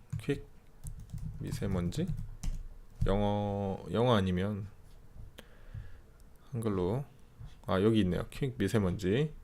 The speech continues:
요건데요. 아, 잠깐만요. 한번 동작을 확인을 해보고요. 요렇게 똑같이, 어, 만들어 보도록 하겠습니다. 음, 현재 위치. 자, 요거 필요하겠죠? 어, 현재 위치를 허용.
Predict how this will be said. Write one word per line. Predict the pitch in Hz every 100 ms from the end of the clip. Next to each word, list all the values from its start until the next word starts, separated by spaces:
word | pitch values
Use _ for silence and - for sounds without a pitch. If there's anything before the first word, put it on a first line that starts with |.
| - -
요건데요. | 120 120 101 127 - - - - - - -
아, | 90
잠깐만요. | - - - - 98 151 - - - - - - - - -
한번 | - 135 113 104
동작을 | - 117 127 135 120 143 143
확인을 | 143 135 120
해보고요. | 131 127 92 95 98
요렇게 | 98 101 - -
똑같이, | 120 127 120 - 143 147 147 - - - - -
어, | - 85 82
만들어 | 85 107 131 101 - - - -
보도록 | 107 101 92 -
하겠습니다. | 127 120 - - - - - - - - - - - - - - - - -
음, | 110 98 98
현재 | 107 156 151
위치. | 123 - - 110 151 - -
자, | -
요거 | 101 131 139
필요하겠죠? | - 156 139 95 - 160 - -
어, | 92 92 107 117
현재 | 135 127 120
위치를 | 101 - 98 107 131 143 147 -
허용. | 120 92